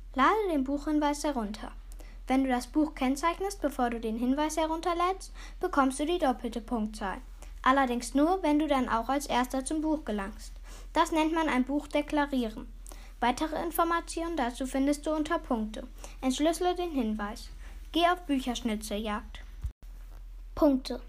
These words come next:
Für jedes Buch, das du versteckst oder findest, oder wenn jemand eins deiner Bücher findet, bekommst du einen Punkt. Je mehr Punkte du sammelst, desto besser wirst du im Ranking gelistet und kannst dir dadurch spezielle Privilegien verdienen. Zum Beispiel die Möglichkeit,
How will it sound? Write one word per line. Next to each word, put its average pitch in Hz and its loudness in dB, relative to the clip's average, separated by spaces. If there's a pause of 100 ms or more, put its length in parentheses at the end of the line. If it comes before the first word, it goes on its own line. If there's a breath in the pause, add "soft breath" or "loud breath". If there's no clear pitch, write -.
(400)
Für 302 2
jedes 403 2
Buch, 320 2
das 262 0
du 262 -4
versteckst 254 -2
oder 240 2
findest, 247 2 (460 loud breath)
oder 392 6
wenn 262 6
jemand 247 2
eins 302 2
deiner 233 2
Bücher 254 -2
findet, 285 -2
bekommst 254 0
du 294 4
einen 320 2
Punkt. 220 0 (500 soft breath)
Je 269 4
mehr 277 8
Punkte 277 2
du 311 -2
sammelst, 320 2
desto 254 0
besser 254 2
wirst 247 -2
du 320 2
im 339 0
Ranking 226 2
gelistet 233 -2 (320 loud breath)
und 285 2
kannst 262 2
dir 226 -2
dadurch 226 2
spezielle 233 0
Privilegien 262 0
verdienen. 202 -4 (300 loud breath)
Zum 262 4
Beispiel 269 6
die 302 2
Möglichkeit, 254 2